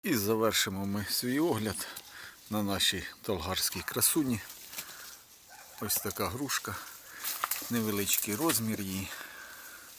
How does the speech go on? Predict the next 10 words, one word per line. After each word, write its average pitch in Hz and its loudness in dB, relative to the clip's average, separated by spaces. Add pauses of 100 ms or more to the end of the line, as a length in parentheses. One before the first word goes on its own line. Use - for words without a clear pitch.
(2250)
Ну, 330 2 (1600)
такий 101 2
смак - 4 (1200)
наші, 98 0 (1400)
як 95 0
толгарські, 117 4 (1000)
то 110 -4
наші 110 2
бувають 98 4
смачніші. - 2